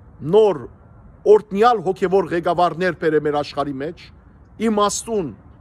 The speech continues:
որպեսզի կարողանանք մենք իսկապես ձեռք ձեռքի տված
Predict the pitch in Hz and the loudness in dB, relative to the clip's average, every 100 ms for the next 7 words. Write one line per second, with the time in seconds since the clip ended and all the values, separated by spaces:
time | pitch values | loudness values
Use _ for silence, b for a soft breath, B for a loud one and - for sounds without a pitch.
0 | - - - - - - - - - - | -20 -20 -20 -20 -20 -20 -20 -20 -20 -20
1 | - 175 165 185 185 160 165 160 160 180 | -4 0 2 0 -2 -4 -2 -2 -2 -2
2 | 180 147 156 151 190 - - 156 156 143 | -4 -6 -8 -8 -10 -8 -4 -2 -2 -4
3 | - - - 190 180 170 156 165 147 147 | -10 -12 -2 0 0 -4 -6 -6 -4 -2
4 | 143 | -4